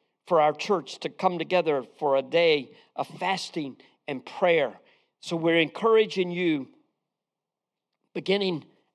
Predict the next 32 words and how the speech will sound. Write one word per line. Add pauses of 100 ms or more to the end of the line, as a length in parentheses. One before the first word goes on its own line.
(100)
after
dinner (360)
on
Tuesday
night,
to
fast
for
twenty-four
hours
and
not
eat
again
until (480)
Wednesday
night.
And
during
this
fast, (260)
pray (880)
for
the
marriages
in
our
church.
Pray
for
the
singles